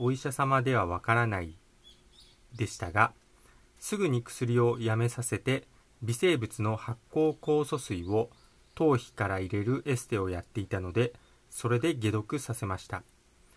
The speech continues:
最近知人が扁桃腺を焼く簡単な手術の後から熱が続き、この時期、とっても不安な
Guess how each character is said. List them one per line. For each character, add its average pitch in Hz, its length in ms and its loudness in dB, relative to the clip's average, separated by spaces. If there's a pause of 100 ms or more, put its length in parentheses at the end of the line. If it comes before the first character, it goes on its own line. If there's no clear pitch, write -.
(400)
最 196 280 -2
近 190 200 -4
知 165 160 -10
人 175 220 0
が 165 240 8 (400)
扁 160 240 -2
桃 160 160 6
腺 147 320 -2
を 147 60 0
焼 139 200 0
く 131 100 -4
簡 139 260 -2
単 135 260 2
な 131 100 0
手 - 160 -8
術 98 480 -6 (320)
の 113 260 0
後 113 260 0
か - 220 -2
ら 117 160 0 (580)
熱 117 280 2
が 139 140 4
続 92 300 -8
き、 123 320 -6 (1040)
こ - 160 -4
の 185 180 0
時 180 160 -4
期、 123 320 -4 (720)
と 139 60 -8
っ - 40 -6
て - 220 -2
も 175 160 4
不 165 200 2
安 160 240 2
な 156 220 2